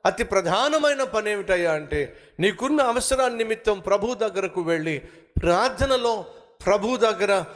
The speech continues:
జవాబు నువ్వు పొందుకున్నట్లయితే, ఖచ్చితంగా ఆ జవాబు నీ దగ్గరికి ప్రభువు చేరవేస్తాడు. ఈ విషయాన్ని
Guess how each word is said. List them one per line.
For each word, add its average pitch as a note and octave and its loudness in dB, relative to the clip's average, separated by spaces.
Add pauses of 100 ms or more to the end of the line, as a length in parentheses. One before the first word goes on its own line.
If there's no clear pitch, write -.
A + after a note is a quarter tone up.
(160)
జవాబు B3 0
నువ్వు C#4+ -4
పొందుకున్నట్లయితే, F#3+ -2 (220)
ఖచ్చితంగా D#3+ 2
ఆ D3+ 0
జవాబు C#3 0 (280)
నీ C#3 0
దగ్గరికి C#3 2
ప్రభువు B2+ 0 (500)
చేరవేస్తాడు. A2+ 0 (480)
ఈ A2+ -4
విషయాన్ని D#3+ 0